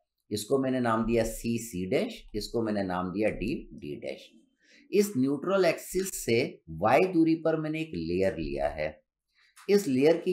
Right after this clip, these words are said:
ये जो चौड़ाई है, उसको मैंने क्या बोला है, डीवाई बोला है।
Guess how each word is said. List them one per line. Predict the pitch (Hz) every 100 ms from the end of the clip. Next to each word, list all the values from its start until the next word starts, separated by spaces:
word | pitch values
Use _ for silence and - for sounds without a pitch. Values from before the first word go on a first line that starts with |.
| 165
ये | 165
जो | 175 180
चौड़ाई | - 98 95 127 185
है, | 165 165
उसको | 131 120 - 143
मैंने | 147 147
क्या | 143 139
बोला | 139 139
है, | 151 175 -
डीवाई | 85 90 82 82
बोला | 76 78 78 78
है। | 76